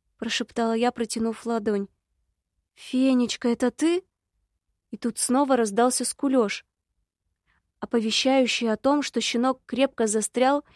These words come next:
и не может выбраться самостоятельно. "Клаус, иди сюда!" — позвала я Тёмного. "Вытаскивай его!" "Это твой щенок?" — удивился мужчина. "Но как он сюда попал?"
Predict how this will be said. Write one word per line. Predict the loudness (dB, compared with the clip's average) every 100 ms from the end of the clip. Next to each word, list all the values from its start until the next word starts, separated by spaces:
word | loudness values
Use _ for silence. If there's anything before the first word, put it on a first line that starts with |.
| -20 _ 0
и |
не | 2 4
может | 4 2 -2
выбраться | 0 2 0 0 -2
самостоятельно. | 0 -2 0 0 2 0 0 -6 -6 -10 _ _ _ _ _ _ _ _ _ -4
"Клаус, | 6 6 6 2
иди | 0 0
сюда!" — | 2 2 2 -2 _ _ _ _
позвала | -4 0 4 6
я | 6 4
Тёмного. | 2 2 0 -2 -8 _ _ _ _ _ -2
"Вытаскивай | 6 6 6 0 -2 0
его!" | 0 -2 -4 -8 _ _ _ _ _ _ _ _ _ _ _ _ -10
"Это | -6 -6
твой | -2 0 0
щенок?" — | 0 -2 0 -2 -4 -12 _ _ _ _ _
удивился | -8 -4 0 0 0 -2
мужчина. | -2 -2 -2 -4 -6 _ _ _ _ _ _ -4
"Но | 0 2 2 0 _
как | 2 2 2
он | -2
сюда | -2 0 2
попал?" | 2 -2 0 -2 -2